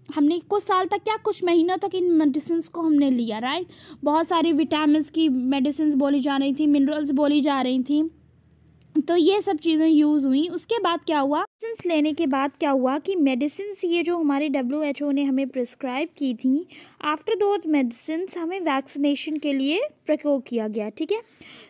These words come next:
So ये मेडिसिन्स आपके लिए बहुत इंपॉर्टेंट थी क्योंकि आप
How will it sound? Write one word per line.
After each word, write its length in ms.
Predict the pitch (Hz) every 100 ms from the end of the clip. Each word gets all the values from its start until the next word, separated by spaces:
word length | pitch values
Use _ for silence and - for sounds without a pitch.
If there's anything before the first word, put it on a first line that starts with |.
| -
So 60 |
ये 300 | 359 311 392 508 440
मेडिसिन्स 680 | 330 302 285 277 370 - - _ _ - _ -
आपके 280 | 277 277 311
लिए 160 | 302 302
बहुत 300 | 254 285 302
इंपॉर्टेंट 540 | 330 339 330 339 339
थी 140 | 381 453
क्योंकि 220 | 381 339
आप 240 | 339 285